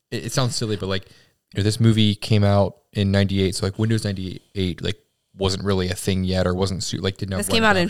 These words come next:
Speaker 2: February of ninety-eight, so it
Speaker 1: Yeah.
Speaker 2: was, like, pretty early on in the year.
Speaker 1: Yeah, so, like, it was a very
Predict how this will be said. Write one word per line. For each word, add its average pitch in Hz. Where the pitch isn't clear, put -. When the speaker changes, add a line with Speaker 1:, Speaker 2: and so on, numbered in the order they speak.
Speaker 2:
February -
of -
ninety-eight, -
so -
it -
Speaker 1:
Yeah. 175
Speaker 2:
was, 180
like, 180
pretty -
early -
on -
in 62
the 64
year. -
Speaker 1:
Yeah, -
so, 120
like, 110
it 123
was 117
a 113
very 110